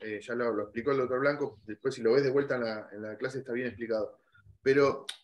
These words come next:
hay, hay distintos, en distintos lugares ca-, funciona distinto. En Capital hay juez de instrucción, juez de instrucción, o sea, la instrucción la lleva adelante el juez,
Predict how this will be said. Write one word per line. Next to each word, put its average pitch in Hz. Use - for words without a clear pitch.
hay, -
hay 165
distintos, 185
en 139
distintos 180
lugares 165
ca-, -
funciona 135
distinto. 101
En 120
Capital 160
hay 202
juez 160
de 147
instrucción, 131
juez 180
de 175
instrucción, 160
o 113
sea, 139
la 131
instrucción 143
la 180
lleva 165
adelante 156
el 139
juez, 165